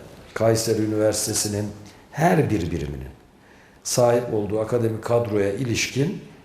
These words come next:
web sayfalarımızda, e, üniversitemizin kayseri nokta edu nokta T R'den web sayfamıza girilirse oradan akademik sekmesinden O sekmeden, e,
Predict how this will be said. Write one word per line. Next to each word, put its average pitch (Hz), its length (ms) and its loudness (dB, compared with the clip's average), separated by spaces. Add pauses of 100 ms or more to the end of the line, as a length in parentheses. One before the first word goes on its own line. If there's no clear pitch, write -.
(120)
web 135 180 6
sayfalarımızda, 95 1040 0 (1040)
e, 104 220 0
üniversitemizin 120 840 2
kayseri 120 600 2
nokta 113 320 0
edu 110 260 0
nokta 113 380 -2
T 117 200 2
R'den 113 260 2
web 113 220 2
sayfamıza 117 600 0
girilirse 117 640 0 (1500)
oradan 127 300 6
akademik 135 560 2
sekmesinden 117 840 0 (1000)
O 127 40 4
sekmeden, 117 640 2 (580)
e, 110 240 -2